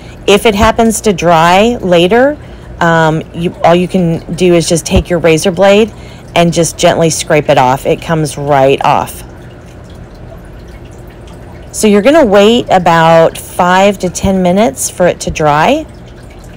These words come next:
And once it's dried, come back with your scissors and cut it out. Now you want to use that glass bezel as a, uh,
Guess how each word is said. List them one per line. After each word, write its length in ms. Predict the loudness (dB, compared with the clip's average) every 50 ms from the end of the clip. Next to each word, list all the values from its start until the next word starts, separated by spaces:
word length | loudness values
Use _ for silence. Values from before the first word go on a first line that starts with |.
| -20 -20 -20 -20 -16 -8 -2
And 460 | 0 2 2 2 2 2 0 0 -2
once 320 | -2 -2 -2 -2 0 0 -2
it's 200 | -2 -2 -2 -2
dried, 420 | 0 2 2 2 2 2 0 -2 -8 -18 -20 -20 -20 -20 -20 -20 -20 -20 -20 -20 -20 -20 -20 -12
come 160 | -6 -4 0 2
back 240 | 2 2 0 0
with 140 | -4 -4 -2
your 100 | -2 -4
scissors 760 | -2 -2 0 0 0 0 0 0 0 0 -2 -4 -8 -10 -12 -14 -16 -20 -20 -20 -20 -20 -20 -20 -20 -20 -20 -20 -20 -20 -20 -20 -20 -20 -18 -8 -4
and 540 | 0 0 2 2 2 2 2 0 -2 -4 -6
cut 220 | -6 -4 -2 0
it 100 | 2 2
out. 340 | 2 2 2 0 -4 -8 -12 -14 -14 -16 -18 -20 -20 -20 -20 -20 -20 -20 -20 -20 -20 -20 -20 -20 -20 -12 -6 -2
Now 80 | 0
you 220 | 0 2 2 0 2
want 380 | 2 2 4 2 2 0 -2 -8 -8 -4 0
to 400 | 2 2 4 4 4 2 2 0
use 840 | -2 -4 -6 -4 0 2 2 2 4 2 2 2 0 0 -2 -6 -10
that 460 | -12 -10 -4 0 2 2 2 2 0
glass 480 | -2 -2 0 2 2 2 2 0 -2 -4
bezel 720 | 0 2 2 2 2 2 2 2 4 4 4 4 2 -2 -6 -18 -20 -20 -20 -20 -20 -20 -20 -20 -20 -20 -20 -20 -12 -6 -4
as 680 | 0 0 2 2 2 2 2 2 2 2 0 -2 -4 -6 -2 0
a, 800 | 2 2 2 2 2 2 0 0 0 0 -2 -2 -2 -4 -4 -6 -6 -6
uh, 540 | -4 -4 -2 -2 -2 0 0 0 0 -2